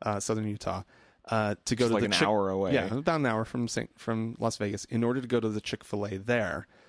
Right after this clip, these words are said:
Speaker 1: because he doesn't wanna be seen
Speaker 2: Oh my God.
Speaker 1: <laughs> at a Chick-fil-A where someone could see him.
Speaker 2: Oh, sure.
Speaker 1: Right. And who
Speaker 2: Yeah.
Speaker 1: would, but he's gonna just run into the other gays who are doing that. But anyways,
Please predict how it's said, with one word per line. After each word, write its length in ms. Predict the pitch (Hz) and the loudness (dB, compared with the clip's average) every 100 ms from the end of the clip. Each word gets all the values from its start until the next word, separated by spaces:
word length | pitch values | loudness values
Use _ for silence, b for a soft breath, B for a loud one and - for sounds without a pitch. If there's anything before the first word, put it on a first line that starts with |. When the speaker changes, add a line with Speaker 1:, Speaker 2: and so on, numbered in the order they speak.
| b | b
Speaker 1:
because 160 | 113 113 | -2 2
he 60 | |
doesn't 220 | 123 123 117 | 2 0 0
wanna 160 | 117 | -2
be 120 | 113 | -2
seen 680 | 151 - - 277 180 104 95 | -4 -4 -2 0 2 0 2
Speaker 2:
Oh 240 | 104 170 147 | 4 4 2
my 300 | 117 127 123 - | 0 -2 0 2
God. 240 | 147 - | 4 4
Speaker 1:
<laughs> 40 | |
at 60 | 135 | 4
a 60 | 143 | 2
Chick-fil-A 720 | - 156 - 143 139 131 180 B B | 0 -2 0 0 0 -2 -6 B B
where 120 | 139 143 | 2 2
someone 360 | 143 127 113 | 2 2 0
could 180 | - - | -2 -2
see 280 | - 127 113 | 0 2 0
him. 220 | 107 107 | -2 0
Speaker 2:
Oh, 180 | 147 220 | 4 4
sure. 480 | - 143 196 156 98 | 4 2 2 2 4
Speaker 1:
Right. 280 | 117 98 - | 4 4 0
And 120 | 120 117 | 0 2
who 80 | |
Speaker 2:
Yeah. 120 | 110 101 | 4 2
Speaker 1:
would, 100 | - | 0
but 160 | 147 160 | -2 -2
he's 260 | - 196 | 0 2
gonna 180 | 208 233 | 2 2
just 200 | 151 127 | 2 0
run 140 | 117 104 | 0 0
into 180 | 101 | -2
the 180 | 101 101 | -2 -2
other 160 | 101 101 | -2 -4
gays 480 | 95 90 90 - - b b b | -4 -6 -4 -6 -8 b b b
who 100 | - | -4
are 80 | 98 | -2
doing 300 | 90 87 85 | -2 -8 -10
that. 220 | 87 80 - | -12 -12 -2
But 100 | 131 | 2
anyways, 320 | 139 92 | 2 0